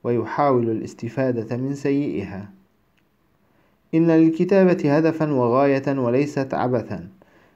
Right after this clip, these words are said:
بل إن للحياة بأكملها هدفًا وغاية حددهما الله تعالى، وهما عبادته وتوحيده وعمارة الأرض.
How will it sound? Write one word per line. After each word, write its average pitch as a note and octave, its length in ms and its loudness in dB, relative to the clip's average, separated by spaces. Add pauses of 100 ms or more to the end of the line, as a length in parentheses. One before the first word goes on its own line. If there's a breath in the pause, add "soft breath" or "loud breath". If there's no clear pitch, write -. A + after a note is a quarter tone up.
(120 soft breath)
بل A#2+ 120 0
إن D3 240 -2
للحياة C3 640 0
بأكملها B2 880 -2
هدفًا B2+ 360 -4
وغاية C3 760 -2 (380 loud breath)
حددهما C3 800 0
الله A#2+ 440 -2
تعالى، A#2+ 500 0
وهما A#2+ 600 -4 (400 loud breath)
عبادته B2+ 680 0
وتوحيده C3+ 840 -2
وعمارة C#3+ 920 0
الأرض. C3+ 460 -2